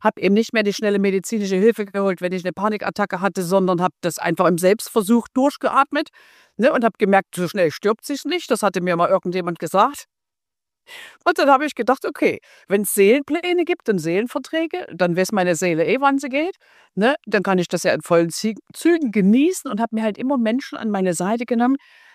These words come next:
die da schon weiter waren als ich und hab irgendwann verstanden, dass ich schon immer so getickt habe, wie ich jetzt ticke. Es hat mir nur damals niemand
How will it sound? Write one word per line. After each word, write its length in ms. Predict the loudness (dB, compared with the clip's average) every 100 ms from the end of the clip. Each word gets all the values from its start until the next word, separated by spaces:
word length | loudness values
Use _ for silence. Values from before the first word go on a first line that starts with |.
| _ _
die 220 | -2 0 4
da 220 | 4 2
schon 280 | 0 0 0
weiter 360 | -2 0 -2
waren 240 | 0 0 0
als 280 | -2 -4 -6 -4
ich 240 | -6 -4
und 180 | -4 -4
hab 140 | -4
irgendwann 480 | 0 0 0 0 0
verstanden, 920 | -2 -6 -6 -4 0 2 2 2 2 2 _ _ _ _ _ _ _ _ _ _ -4
dass 280 | 0 0 0
ich 120 | -2
schon 220 | -2 0
immer 260 | 2 2 2
so 180 | 2
getickt 460 | -2 -2 -4 -6 -4
habe, 240 | 0 0
wie 80 | -2
ich 100 | -2
jetzt 280 | -4 -4 -4
ticke. 360 | -2 0 -2 -4 _
Es 160 | -10 -6
hat 120 | -2
mir 160 | 0 2
nur 200 | 0 0
damals 440 | -2 -2 -4 -4
niemand 380 | -4 -2 -4